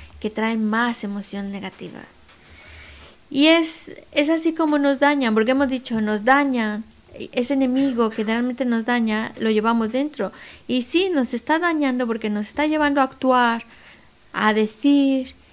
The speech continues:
y a pensar de tal manera que solo estamos creando causas para más sufrimiento. Todo lo indeseado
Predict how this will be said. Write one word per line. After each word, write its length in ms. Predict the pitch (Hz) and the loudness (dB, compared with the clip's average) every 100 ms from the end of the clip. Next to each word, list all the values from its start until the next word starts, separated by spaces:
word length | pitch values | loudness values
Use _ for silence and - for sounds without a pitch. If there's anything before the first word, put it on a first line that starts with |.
| - - | -12 -2
y 60 | |
a 120 | 220 220 | -2 0
pensar 680 | 220 214 294 277 277 294 294 - - - - | 0 0 2 2 2 0 -6 -18 -20 -16 0
de 140 | 220 | 2
tal 280 | 220 294 330 | 6 6 6
manera 560 | 294 269 254 233 247 247 | 4 2 0 0 -2 -4
que 100 | 247 | -4
solo 240 | 254 247 | -2 -4
estamos 480 | 262 - 247 254 - | -2 -2 0 -2 -4
creando 600 | - 226 226 240 247 247 | -4 -2 0 0 0 -2
causas 720 | - 254 254 - - - - - _ - - - | -4 -4 -4 -4 -6 -8 -12 -20 _ -20 -14 -2
para 180 | 233 233 | 0 2
más 220 | 240 233 | 2 0
sufrimiento. 760 | 233 220 220 262 302 311 - - - - - - | -6 -2 -2 0 -2 -6 -14 -14 -20 -20 -20 0
Todo 380 | 294 339 370 359 - - - _ _ - | 4 8 6 4 -4 -20 -20 _ _ 2
lo 360 | 294 285 277 - | 8 10 8 4
indeseado 1400 | 269 269 254 247 240 - - 269 262 247 220 - 156 208 | 4 6 8 8 6 4 4 6 8 6 2 -2 -4 -8